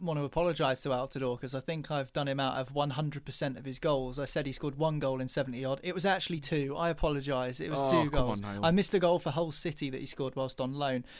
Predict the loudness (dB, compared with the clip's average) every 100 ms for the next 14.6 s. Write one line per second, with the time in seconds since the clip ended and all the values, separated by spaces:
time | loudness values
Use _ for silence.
0 | -6 2 4 4 4 4 4 2 2 -2
1 | -2 0 0 0 0 0 0 -4 -6 -2
2 | 2 2 2 0 -2 -6 -6 0 0 2
3 | 0 0 0 -2 -2 -4 -4 -4 -2 0
4 | 0 -2 -2 -2 -4 -6 -8 -8 -16 -20
5 | -12 -6 2 4 4 4 2 2 0 -4
6 | -6 -12 -18 -8 -2 0 -2 0 0 0
7 | -2 0 0 0 -2 -4 -8 -12 -20 -6
8 | 0 4 6 4 2 2 2 2 0 0
9 | 0 2 2 2 -2 -4 -4 -2 -2 -4
10 | -6 -4 -2 0 0 0 -2 -4 -4 0
11 | 0 -2 -4 -4 -2 -2 -2 -4 -6 -10
12 | -16 -20 -6 -2 2 2 0 -2 -2 0
13 | -2 -2 -2 -2 -4 -4 -6 -6 -4 -4
14 | -4 -6 -6 -6 -6